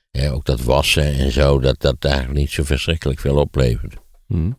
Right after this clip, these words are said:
Speaker 1: Maar
Speaker 2: daar
Speaker 1: ik
Speaker 2: zie je
Speaker 1: heb daar, ik heb daar geen verstand van.
Speaker 2: Maar hier zie je dus dat er een compromis gesloten moet worden, want B B B is ook in Brabant de grootste, V V D daarna is wel nodig voor de meerderheid.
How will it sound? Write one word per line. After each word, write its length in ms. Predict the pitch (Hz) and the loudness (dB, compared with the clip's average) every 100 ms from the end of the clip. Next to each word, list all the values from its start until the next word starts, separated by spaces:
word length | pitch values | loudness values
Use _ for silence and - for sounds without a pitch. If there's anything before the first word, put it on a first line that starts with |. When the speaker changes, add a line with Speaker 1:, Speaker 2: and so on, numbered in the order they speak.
| - | -4
Speaker 1:
Maar 120 | 98 | -2
Speaker 2:
daar 160 | - 139 | 2 4
Speaker 1:
ik 60 | |
Speaker 2:
zie 100 | - | 4
je 60 | 139 | 2
Speaker 1:
heb 140 | - | 0
daar, 200 | 71 69 | 0 0
ik 100 | 65 | 0
heb 180 | 65 62 | -2 -2
daar 140 | 69 | -2
geen 180 | 65 71 | 0 0
verstand 420 | 60 - 71 67 | 0 -2 -2 -2
van. 220 | - 62 - - | -2 -4 -6 0
Speaker 2:
Maar 100 | 107 | 2
hier 160 | 135 | 2
zie 120 | 113 | 2
je 60 | 101 | 2
dus 160 | 85 85 | 0 -2
dat 160 | 85 | -2
er 80 | 82 | -2
een 80 | 85 | -2
compromis 420 | 87 82 90 127 | -4 -4 -2 0
gesloten 440 | 104 - 90 76 | -2 0 -2 0
moet 100 | 71 | -4
worden, 220 | 69 73 80 | -4 -4 -2
want 120 | 85 | 0
B 20 | |
B 260 | 90 82 82 | 0 0 0
B 40 | |
is 180 | 90 85 | 0 2
ook 160 | 82 78 | 0 0
in 100 | 78 | -2
Brabant 380 | 82 95 117 | -2 -2 -2
de 60 | - | -2
grootste, 460 | 117 117 - 131 127 | 0 0 0 -2 -2
V 220 | 95 80 | -2 -2
V 260 | 82 85 | -2 -4
D 140 | 71 71 | -4 -6
daarna 420 | 85 85 90 92 | -4 -2 -4 -6
is 140 | 104 | -6
wel 180 | 104 92 | -4 -2
nodig 360 | 92 87 82 - | 0 0 -2 -6
voor 140 | 85 | -6
de 60 | 80 | -4
meerderheid. 640 | 85 101 107 120 139 - | -2 0 0 0 -2 -6